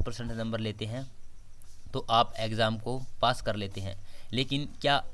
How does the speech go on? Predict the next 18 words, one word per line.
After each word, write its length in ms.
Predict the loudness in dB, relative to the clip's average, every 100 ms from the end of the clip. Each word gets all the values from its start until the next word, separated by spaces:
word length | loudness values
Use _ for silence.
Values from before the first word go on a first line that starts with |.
| -2
इतने 220 | -2 -2
नंबर 260 | -2 0 0
लेने 280 | 0 -2 -4
से 140 | -4 -2
आपका 280 | -2 -2 0
काम 260 | 2 2
चल 180 | 0 0
जाएगा, 400 | 2 2 2 -2 -4 -4 -2 -2
क्या 160 | -2
आपको 380 | 0 -2 -2 -2
नौकरी 320 | -2 -2 -2
मिल 160 | -2 0
जाएगी, 380 | 0 0 -4 -6 -10 -12 -10 0
क्या 120 | 2
आपको 420 | 2 2 0 -2
आगे 380 | 0 0 0 0
मौका 300 | 0 0 0
मिलेगा? 500 | 0 -2 -2 -4 -4